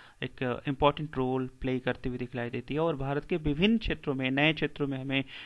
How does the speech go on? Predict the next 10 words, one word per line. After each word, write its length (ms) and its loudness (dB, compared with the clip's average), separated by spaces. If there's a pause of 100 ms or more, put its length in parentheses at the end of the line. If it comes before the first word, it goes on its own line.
(140)
एग्रीकल्चर 560 0
बेस्ड 360 0
इकोनॉमी 500 0
और 320 -2
रूरल 300 0
सेटलमेंट 680 -2
हमें 220 -4
दिखलाई 320 -4
देता 300 -8
है। 260 -6